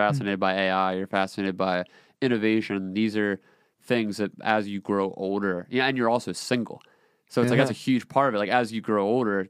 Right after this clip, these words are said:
Speaker 1: teachers who are, like, married, have kids and stuff, and that becomes such a big part of their lives that they're not, they don't have the time or the energy to focus on these new and evolving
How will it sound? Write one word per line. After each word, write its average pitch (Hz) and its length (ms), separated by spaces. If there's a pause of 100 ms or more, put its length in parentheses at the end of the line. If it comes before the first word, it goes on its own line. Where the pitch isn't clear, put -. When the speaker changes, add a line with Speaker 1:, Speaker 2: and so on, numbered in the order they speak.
Speaker 1:
teachers 107 460
who 107 100
are, 98 60
like, 95 140
married, 101 360
have 92 220
kids 107 340
and 95 80
stuff, 92 320
and 95 160
that 104 180
becomes 101 300
such 101 120
a 95 60
big 92 220
part 98 200
of 95 40
their 95 100
lives 92 340
that 92 120
they're 107 100
not, 107 260 (360)
they 127 100
don't 127 120
have 117 100
the 107 80
time 113 340
or 104 60
the 98 120
energy 104 300
to 95 80
focus 104 640 (160)
on 104 220
these 95 200
new 98 480
and 95 100
evolving 95 680